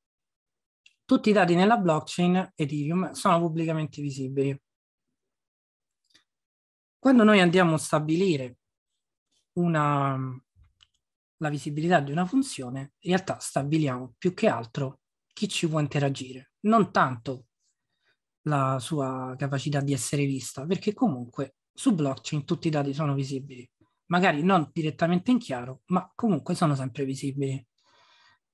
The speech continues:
Quindi questo che cosa comporta? Comporta che quello che andiamo a mettere all'interno,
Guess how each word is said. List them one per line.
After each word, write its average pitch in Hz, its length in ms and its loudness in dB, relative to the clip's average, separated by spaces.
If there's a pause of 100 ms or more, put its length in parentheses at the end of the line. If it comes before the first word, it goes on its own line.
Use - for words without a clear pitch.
Quindi 143 540 4 (580)
questo 233 300 2
che 160 140 2
cosa 170 300 4
comporta? - 600 -8 (1000)
Comporta 196 580 4
che 143 340 2
quello 220 220 6
che 160 60 2
andiamo 165 260 4
a 156 60 2
mettere 160 380 0
all'interno, 147 840 -4